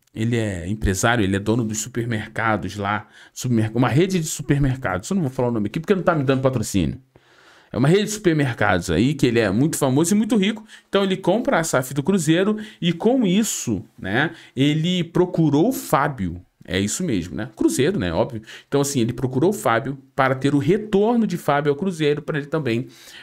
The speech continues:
é, se aposentar, né? A gente sabe que Fábio é um ídolo absurdo do Cruzeiro, né? Passou muitos anos lá também.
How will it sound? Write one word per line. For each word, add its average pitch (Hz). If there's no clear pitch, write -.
é, 95
se 139
aposentar, 139
né? 90
A 139
gente 220
sabe 135
que 117
Fábio 113
é 113
um 113
ídolo 113
absurdo 120
do 104
Cruzeiro, 104
né? 110
Passou 123
muitos 127
anos 113
lá 98
também. 101